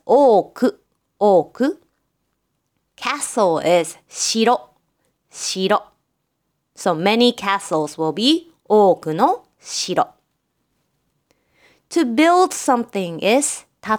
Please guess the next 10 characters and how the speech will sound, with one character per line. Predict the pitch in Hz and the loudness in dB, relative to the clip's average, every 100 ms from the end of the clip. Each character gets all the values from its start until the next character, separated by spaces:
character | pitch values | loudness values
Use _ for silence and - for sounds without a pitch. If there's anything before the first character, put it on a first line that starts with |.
| - | -2
て | 294 294 277 | 2 4 4
ま | 262 262 | 2 -2
す、 | - - - _ _ | -8 -18 -20 _ _
建 | - 185 - | -10 -10 -4
て | 202 196 | -4 -2
ま | 190 185 | -6 -8
す。 | - - _ _ _ _ _ _ _ _ _ _ _ _ | -12 -20 _ _ _ _ _ _ _ _ _ _ _ _
Something | - - 269 269 262 247 226 170 | -16 -4 -2 0 0 0 -2 0
was | 208 269 - | 0 0 -4
built. | 202 196 - - | 0 0 -2 -10